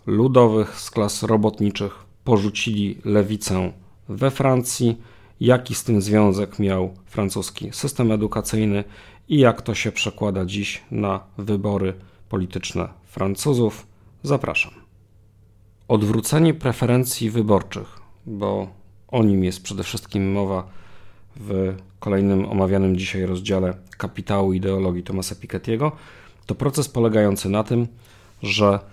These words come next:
klasy, e, ludowe, klasy, e, robotnicze, osoby, czy plasujące się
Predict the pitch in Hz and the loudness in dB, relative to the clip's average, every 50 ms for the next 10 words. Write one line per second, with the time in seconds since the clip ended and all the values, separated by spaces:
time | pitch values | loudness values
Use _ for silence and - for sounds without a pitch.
0 | - - - - - - - - - - 127 120 113 107 - - - 110 101 98 | -20 -20 -20 -20 -20 -20 -20 -18 -6 -2 0 2 2 2 0 0 0 0 0 0
1 | 95 - - _ - - - _ _ - - 101 101 95 95 98 98 101 120 131 | -2 -6 -14 _ -20 -20 -20 _ _ -8 -4 -2 0 0 0 0 2 4 4 4
2 | 127 120 120 113 110 110 - - - - 104 98 - - - 101 95 95 101 - | 4 4 4 2 2 0 -4 -10 -4 -2 -2 -2 -2 -4 -4 -2 -4 -4 -4 -10
3 | - - - 101 101 98 101 117 120 120 117 113 - 113 110 104 - - 104 98 | -16 -16 -8 -4 -2 0 2 2 4 2 2 2 2 0 -2 -2 0 -2 -2 -2
4 | 95 95 - - _ _ - - 107 - - 107 98 98 101 95 92 92 95 - | -2 -4 -12 -20 _ _ -12 -10 -6 -4 -2 -2 0 0 0 0 -2 -4 -10 -18
5 | - - - _ _ _ _ _ _ _ _ _ _ _ _ - 110 101 - - | -20 -20 -20 _ _ _ _ _ _ _ _ _ _ _ _ -4 -2 -2 2 4
6 | 113 110 104 101 - - 101 - - 101 95 | 6 6 6 4 2 -2 -6 -4 -2 -2 -2